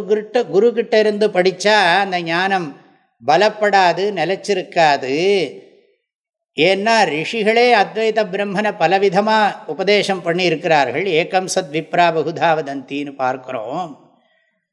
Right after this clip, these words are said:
ஆகையினால நான் இத்தனை எக்ஸாம்பிளை வச்சுண்டு, இது ஜாக்கிரதையா புரிஞ்சுக்கணும் இந்த இடம். அதனால "குருவே தேவையில்லை" அப்படின்லாம் பேசக்கூடாது. சம்பிரதாயம் தெரிஞ்ச குரு கிட்ட படிக்கணுங்கிறத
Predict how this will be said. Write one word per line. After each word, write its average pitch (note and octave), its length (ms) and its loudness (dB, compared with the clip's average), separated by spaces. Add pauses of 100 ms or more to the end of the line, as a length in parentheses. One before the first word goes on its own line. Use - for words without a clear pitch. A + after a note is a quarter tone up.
(100)
ஆகையினால F3 560 -2
நான் G3 160 0
இத்தனை F3 520 -2
எக்ஸாம்பிளை G3+ 800 0
வச்சுண்டு, G3 680 -2
இது C#3+ 180 -6
ஜாக்கிரதையா G#3 520 2
புரிஞ்சுக்கணும் F#3 420 -6
இந்த D3+ 200 -2
இடம். D3+ 300 0 (680)
அதனால F#3 460 4
"குருவே F#3+ 440 0
தேவையில்லை" F3+ 520 2
அப்படின்லாம் F3 420 0
பேசக்கூடாது. D#3 600 0
சம்பிரதாயம் F3 720 2
தெரிஞ்ச F3+ 320 -6
குரு E3+ 200 -4
கிட்ட - 220 -4
படிக்கணுங்கிறத F3 840 0